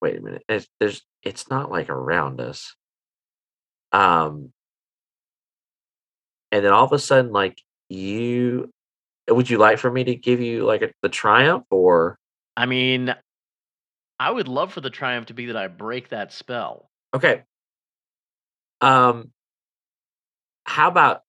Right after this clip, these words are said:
Speaker 1: how about this? You cast this a few times just in the general area. You're like, "This isn't working. This thing,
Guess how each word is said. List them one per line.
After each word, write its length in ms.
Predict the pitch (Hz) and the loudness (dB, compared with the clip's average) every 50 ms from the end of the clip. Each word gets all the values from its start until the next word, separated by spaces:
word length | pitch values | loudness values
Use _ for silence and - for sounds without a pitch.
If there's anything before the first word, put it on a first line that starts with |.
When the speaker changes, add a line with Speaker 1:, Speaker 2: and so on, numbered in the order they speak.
| _ - | _ -4
Speaker 1:
how 140 | - 135 | -2 -2
about 300 | 143 143 135 120 113 - | 2 2 2 0 0 -2
this? 260 | - - 73 - - - | -4 -4 -4 -4 -10 -10
You 200 | 113 135 175 180 | -8 -8 -8 -4
cast 400 | - - 156 127 127 131 - - | 0 2 4 4 2 2 2 2
this 240 | 120 113 110 - - | 2 2 2 -2 -6
a 80 | 107 104 | -6 -6
few 140 | - 107 101 | -4 -6 -6
times 480 | - - 110 98 95 92 90 90 90 - | -4 -6 -4 0 0 0 0 -2 -6 -4
just 320 | - 98 92 - - - - | -4 -4 -4 -4 -6 -6 -6
in 80 | 101 | -4
the 100 | 92 87 | -4 -6
general 380 | 80 - 98 98 92 92 90 - | -4 -2 -2 0 0 0 0 0
area. 560 | - 85 82 82 80 80 82 82 82 80 80 - _ _ _ _ _ _ _ _ - | 2 4 4 4 4 4 4 2 2 0 -2 -8 _ _ _ _ _ _ _ _ -4
You're 100 | 110 95 | 0 0
like, 140 | 85 - - | 0 2 2
"This 160 | 101 - 80 | 0 0 0
isn't 200 | 76 69 - 50 | -4 -6 -6 -6
working. 320 | - 65 60 - 62 58 _ | -6 -8 -8 -8 -12 -14 _
This 140 | - 104 - | -8 -6 -4
thing, 240 | - 101 80 76 | -2 -4 -4 -4